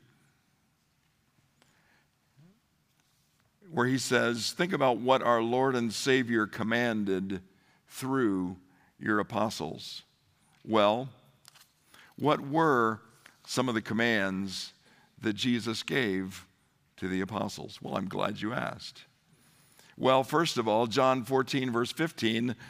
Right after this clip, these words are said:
says, "If you love me," Jesus is speaking, "if you love me, keep my commands." Well, what are those?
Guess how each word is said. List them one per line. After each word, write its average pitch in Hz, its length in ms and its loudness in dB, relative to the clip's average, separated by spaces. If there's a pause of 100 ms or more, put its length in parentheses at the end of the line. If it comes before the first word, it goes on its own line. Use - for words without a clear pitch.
(120)
says, 117 460 2
"If 117 200 0
you 131 180 2
love 143 300 6
me," 123 220 0
Jesus 131 460 0
is 120 140 0
speaking, 117 600 -4 (300)
"if 143 200 2
you 147 180 2
love 160 280 6
me, 135 180 -2
keep 135 280 0
my 123 200 4
commands." 131 840 -2 (1400)
Well, 110 240 2
what 135 240 2
are 156 100 4
those? 147 840 4